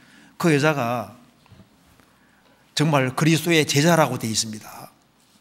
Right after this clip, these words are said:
얼마나 이웃에게 선을 행하는지 모르잖아요.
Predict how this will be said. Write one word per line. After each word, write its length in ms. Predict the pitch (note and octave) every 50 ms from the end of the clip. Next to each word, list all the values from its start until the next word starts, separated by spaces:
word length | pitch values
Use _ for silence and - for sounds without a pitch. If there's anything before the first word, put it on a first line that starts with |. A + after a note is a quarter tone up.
| _ _ _ _ _ _
얼마나 800 | F3+ F#3+ A3 A3 G#3+ G3+ F#3+ F#3 E3+ D#3+ D3 C3 B2+ - - - - _ _ _ _ _ _ -
이웃에게 540 | F#3+ G3+ G3 F3+ - E3 E3+ D3+ D3+ D#3+
선을 300 | C#3+ - - A3+ A#3+ A3 F#3
행하는지 360 | F3 F3 F3 F#3+ G3+ F3+ E3+
모르잖아요. 580 | C3 A2 G#2 A2 A2 A2+ A#2 A#2+ A2 G#2+ -